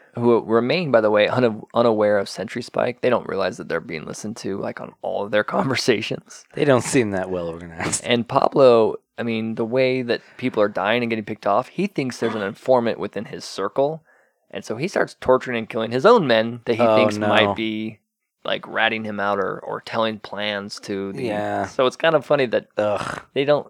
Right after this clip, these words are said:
Speaker 1: he doesn't realize that he's just getting spied on. He, like, he's turning on his own
Speaker 2: Just
Speaker 1: men
Speaker 2: like a
Speaker 1: like an
Speaker 2: regular
Speaker 1: idiot. <laughs>
Speaker 2: Yeah.
Speaker 1: Yeah.
Speaker 2: You've seen, uh, The Departed?
Speaker 1: Yeah, yeah, yeah.
Speaker 2: Fucking great movie,
Speaker 1: I
Speaker 2: right?
Speaker 1: love that movie.
Speaker 2: But when Jack Nicholson goes nuts and starts torturing his own men 'cause he,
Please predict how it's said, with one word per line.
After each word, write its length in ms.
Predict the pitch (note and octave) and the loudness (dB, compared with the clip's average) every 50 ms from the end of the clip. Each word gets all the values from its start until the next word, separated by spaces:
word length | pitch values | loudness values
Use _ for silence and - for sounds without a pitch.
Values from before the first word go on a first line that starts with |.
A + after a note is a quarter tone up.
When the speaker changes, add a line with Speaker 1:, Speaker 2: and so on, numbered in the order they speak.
| _ _ _ | _ _ _
Speaker 1:
he 160 | - - D3 | -16 -8 -6
doesn't 200 | D#3 D3+ C#3 A2 | -4 -4 -4 -4
realize 480 | E2+ B2+ C#3+ D3+ D3 C3 A#2+ A#2+ G2+ F#2 | -2 -2 0 2 4 4 4 2 0 -4
that 120 | A#2+ - - _ _ _ _ _ _ | -8 -8 -10 _ _ _ _ _ _
he's 280 | _ _ _ - A#2 | _ _ _ -20 -14
just 160 | B2+ C3 - - | -12 -12 -8 -8
getting 180 | B2 G#2 G2+ G#2+ | -8 -8 -8 -12
spied 360 | - - - A#2 A2 G2 E2+ | -8 -2 0 0 0 0 -2
on. 240 | - - - - - _ _ | -6 -10 -16 -20 -20 _ _
He, 160 | - B2+ - _ - - - _ - | -16 -16 -16 _ -18 -20 -18 _ -10
like, 180 | - - G3 - | -10 -10 -10 -12
he's 160 | - C#3 - | -14 -12 -8
turning 280 | - - D3 D3+ D3 C#3+ | -6 -4 -4 -2 -2 -2
on 100 | C#3+ C#3 | -2 -2
his 100 | C3 C3 | -2 -2
own 100 | C3 C3 | -2 0
Speaker 2:
Just 100 | B2+ B2+ | 0 4
Speaker 1:
men 80 | B2+ | 4
Speaker 2:
like 80 | C#3 B2 | 6 6
a 40 | B2+ | 8
Speaker 1:
like 20 | |
an 40 | A#2 B2 | 8 8
Speaker 2:
regular 200 | B2+ C3 B2+ B2+ | 6 6 4 4
Speaker 1:
idiot. 320 | C3 A2+ G#2 - - - - - - | 2 0 -4 -6 -6 -8 -8 -10 -12
<laughs> 140 | - D3+ - | -16 -8 -2
Speaker 2:
Yeah. 260 | C3 C#3 C3 A2 F#2 - _ _ - - - - | 0 2 2 2 0 -2 _ _ -20 -20 -20 -12
Speaker 1:
Yeah. 80 | - - | -8 -6
Speaker 2:
You've 80 | G3 - | -6 -4
seen, 280 | - G#3+ G3 F3+ F3 | -2 -2 0 2 4
uh, 280 | E3+ E3 D#3 D3+ C#3 C3 | 4 6 6 6 4 4
The 120 | A2+ B2 | 2 2
Departed? 600 | A#2 B2+ - - - C#3 C3+ C3 D3 D#3 D#3 D3+ - _ _ _ _ _ _ | 0 0 0 2 4 4 6 6 4 0 -2 -8 -14 _ _ _ _ _ _
Speaker 1:
Yeah, 160 | - A#2 A#2+ A#2+ | -4 0 0 2
yeah, 100 | B2 B2 | 2 2
yeah. 360 | B2 B2 B2 B2+ A#2+ A#2 A#2+ A2 - _ | 2 4 4 4 4 2 0 -6 -12 _
Speaker 2:
Fucking 480 | - - - - B2+ A2 - G#2+ F#2+ F2 | -16 -8 2 4 4 4 4 0 -6 -2
great 240 | - G2 F#2 - | -2 -2 -2 -2
movie, 160 | F2 F2+ F2 E3+ | -6 -8 -6 -6
Speaker 1:
I 140 | E3 D#3+ | -6 -4
Speaker 2:
right? 80 | - - | 0 0
Speaker 1:
love 120 | C3+ C3 | 0 0
that 120 | A2+ - - | 0 -4 -8
movie. 200 | - - - - | -10 -12 -4 0
Speaker 2:
But 80 | B2 | 2
when 140 | B2+ B2 A2+ | 2 2 2
Jack 320 | - - B2 B2 B2 - - | 4 6 6 6 4 2 -4
Nicholson 480 | A#2 - A#2+ G2+ - - G#2+ G2 F#2 | -6 -4 -6 -6 -4 -4 -4 -4 -4
goes 320 | F2 - G2+ F#2 F2 - G2 | -4 -2 -2 -2 -2 -4 -6
nuts 400 | G2 F#2+ F#2+ G#2+ - - - - | -4 -2 -2 -2 -2 -4 -8 -12
and 80 | F#2 | -8
starts 240 | - - G2 F#2 - | -4 -4 -4 -4 -4
torturing 340 | - - G#2+ G2 - G#2+ G2 | -2 -2 -2 -2 -2 -4 -6
his 120 | F#2+ F2 G2 | -4 -4 -4
own 160 | G2 F#2+ F#2 | -4 -4 -4
men 220 | F2+ F2+ G2+ G#2+ | -6 -6 -6 -8
'cause 160 | G2+ - F2+ | -8 -10 -10
he, 140 | F#2 F#2 F2+ | -10 -10 -12